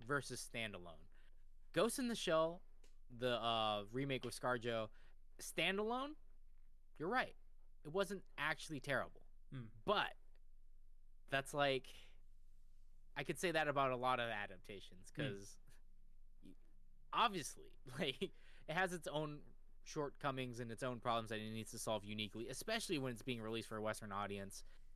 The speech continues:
Speaker 1: And I'll, I'll, I'll probably dive more into it when I talk about Bebop. But, yeah, like, a hundred percent I agree, as a standalone, it's actually not terrible. However, as an adaptation, pretty bad.
Speaker 2: Hmm. That's,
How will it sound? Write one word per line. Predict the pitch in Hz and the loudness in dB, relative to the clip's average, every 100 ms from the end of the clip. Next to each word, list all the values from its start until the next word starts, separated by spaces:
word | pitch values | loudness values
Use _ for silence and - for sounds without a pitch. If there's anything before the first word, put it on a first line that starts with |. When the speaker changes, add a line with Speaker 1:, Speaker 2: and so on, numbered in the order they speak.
| - | 2
Speaker 1:
And | 113 107 101 | 4 4 4
I'll, | 127 147 - | 2 2 0
I'll, | 143 147 | -2 -2
I'll | - | -2
probably | - 185 131 | 4 6 8
dive | 117 107 | 6 4
more | 107 117 110 | 2 4 4
into | 107 110 | 4 2
it | 104 | 0
when | 101 | 0
I | 98 | 2
talk | 104 | 2
about | 98 101 | 2 2
Bebop. | 104 98 98 98 - - - - - - - - 120 | 2 2 2 2 -2 -14 -14 -14 -14 -14 -12 -4 4
But, | 113 107 107 - - | 6 6 4 -6 -2
yeah, | 131 110 | 2 4
like, | 95 98 98 98 - - - - - - - - - | 4 0 0 -4 -8 -14 -14 -14 -14 -14 -14 -6 2
a | |
hundred | 147 170 160 | 4 6 4
percent | - 151 | 4 6
I | 131 | 8
agree, | 117 127 117 | 8 8 6
as | 110 | 6
a | |
standalone, | 107 - 131 120 113 107 | 2 4 4 4 0 -2
it's | 117 | 0
actually | 123 110 117 | 2 2 -2
not | 104 98 | -4 -4
terrible. | 101 95 85 92 - - - - - - - - - | -4 -4 -4 -8 -12 -14 -14 -14 -14 -14 -14 -14 -8
However, | - 127 131 113 107 104 107 - | 0 4 6 4 4 2 0 2
as | 120 117 | 2 2
an | 113 | 2
adaptation, | 127 131 110 - 180 - 113 101 - - - - | 2 2 0 2 2 2 -4 -6 -12 -12 -14 -12
pretty | - 131 | -6 -6
bad. | 95 85 80 - - - - - - | -6 -8 -10 -14 -14 -14 -14 -14 -8
Speaker 2:
Hmm. | 131 107 - - - | -8 -8 -10 -6 2
That's, | 220 | 2